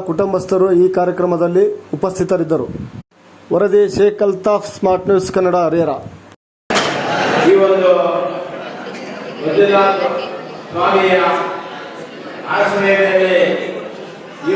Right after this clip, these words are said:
Speaker 2: ಒಂದು ಸಮಾರಂಭದ ಅಧ್ಯಕ್ಷರು ಆತ್ಮೀಯರಾದಂಥ ರಮೇಶ್ ಅಣ್ಣವರೇ, ಮತ್ತೊಬ್ಬರು ಹಿರಿಯರು ಆತ್ಮೀಯರಾದಂಥ ಅಂಗಡಿ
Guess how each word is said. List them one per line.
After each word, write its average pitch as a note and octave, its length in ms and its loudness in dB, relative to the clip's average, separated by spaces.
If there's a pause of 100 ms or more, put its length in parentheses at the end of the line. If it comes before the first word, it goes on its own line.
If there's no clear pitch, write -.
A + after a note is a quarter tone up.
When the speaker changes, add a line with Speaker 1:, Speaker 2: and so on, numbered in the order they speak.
(100)
Speaker 2:
ಒಂದು F#3+ 220 4 (100)
ಸಮಾರಂಭದ F#3+ 600 2 (1160)
ಅಧ್ಯಕ್ಷರು G3+ 600 4 (1040)
ಆತ್ಮೀಯರಾದಂಥ F#3+ 760 2 (800)
ರಮೇಶ್ F#3+ 400 0
ಅಣ್ಣವರೇ, F#3+ 480 4 (1200)
ಮತ್ತೊಬ್ಬರು G3 560 4
ಹಿರಿಯರು F#3+ 560 4 (580)
ಆತ್ಮೀಯರಾದಂಥ F#3+ 800 2 (680)
ಅಂಗಡಿ F#3 340 0